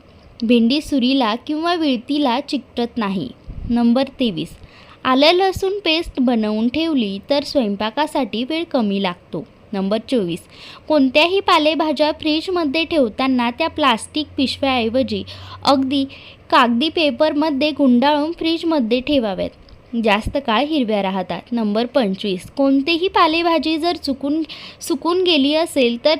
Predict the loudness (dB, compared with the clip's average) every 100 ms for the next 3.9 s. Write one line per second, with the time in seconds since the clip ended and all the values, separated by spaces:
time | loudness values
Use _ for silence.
0 | -4 _ -6 -2 0 2 2 2 -2 0
1 | 2 2 0 0 0 0 0 0 0 0
2 | 0 -2 2 2 2 2 2 2 0 -2
3 | 0 0 -2 -2 0 2 0 -2